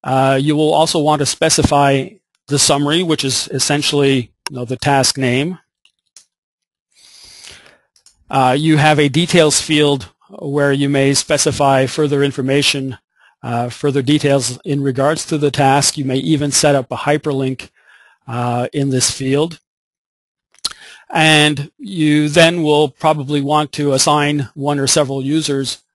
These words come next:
uh, to this task. Now, I will open up the assignment area. By the way, uh,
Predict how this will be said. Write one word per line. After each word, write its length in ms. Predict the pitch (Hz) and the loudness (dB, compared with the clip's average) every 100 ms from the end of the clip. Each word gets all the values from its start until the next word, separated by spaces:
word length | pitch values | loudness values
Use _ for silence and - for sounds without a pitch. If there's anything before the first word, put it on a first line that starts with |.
| _ _ | _ _
uh, 260 | 123 123 123 - | -2 0 0 -4
to 360 | - 151 147 | -2 0 0
this 240 | 135 131 - | 0 0 0
task. 540 | 143 131 98 - - _ _ - - - - - - | 2 0 0 -6 -8 _ _ -20 -20 -20 -18 -20 -14
Now, 440 | 139 139 135 127 127 | -2 2 4 2 0
I 140 | 139 139 | 0 -2
will 200 | 139 147 | -2 -2
open 280 | 160 170 160 | -2 0 -2
up 160 | 156 | -2
the 140 | 147 135 | -2 0
assignment 560 | 127 147 156 156 143 - | 2 2 0 0 -4 -4
area. 460 | 135 139 170 214 226 _ _ _ _ _ _ _ _ _ _ - - | -2 0 0 -2 -6 _ _ _ _ _ _ _ _ _ _ -14 -12
By 200 | 127 156 | 0 2
the 120 | 160 156 | 4 4
way, 400 | 160 143 123 - _ - - - _ | 4 4 2 -8 _ -20 -20 -20 _
uh, 500 | - 139 139 139 139 | -4 0 2 4 2